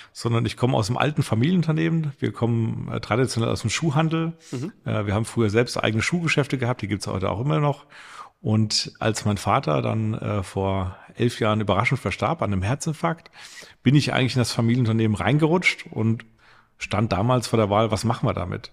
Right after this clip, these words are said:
Speaker 2: Mhm.
Speaker 1: Denn damals wusste ich auch noch nicht, was ich mit Schuhgeschäften machen kann. Heute habe ich da auch noch keine Idee dazu.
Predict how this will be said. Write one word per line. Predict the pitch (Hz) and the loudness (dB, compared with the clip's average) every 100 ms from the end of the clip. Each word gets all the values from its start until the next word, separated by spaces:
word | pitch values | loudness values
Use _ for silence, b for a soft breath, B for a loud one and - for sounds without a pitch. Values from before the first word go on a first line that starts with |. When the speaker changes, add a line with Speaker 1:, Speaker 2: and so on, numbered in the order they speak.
| - | -14
Speaker 2:
Mhm. | 139 143 | -10 -6
Speaker 1:
Denn | 139 95 95 b b _ - | -4 -2 -4 b b _ -4
damals | 87 110 131 117 - | 0 4 2 2 0
wusste | 123 110 | 0 0
ich | 107 | 2
auch | 123 | 4
noch | 131 | 6
nicht, | 131 131 | 4 4
was | 120 113 | 2 0
ich | 113 | -2
mit | 107 | -4
Schuhgeschäften | - 147 131 120 - | -2 -2 0 -2 0
machen | 104 139 127 | 0 0 2
kann. | 135 135 131 B B - | 2 0 -4 B B 4
Heute | 117 | 6
habe | 113 | 6
ich | 107 | 2
da | 101 92 | -2 0
auch | 113 | 2
noch | 120 110 | 2 2
keine | 107 117 | 0 0
Idee | 120 104 110 | 0 0 2
dazu. | 131 120 - 135 135 | 2 -2 -2 -2 -2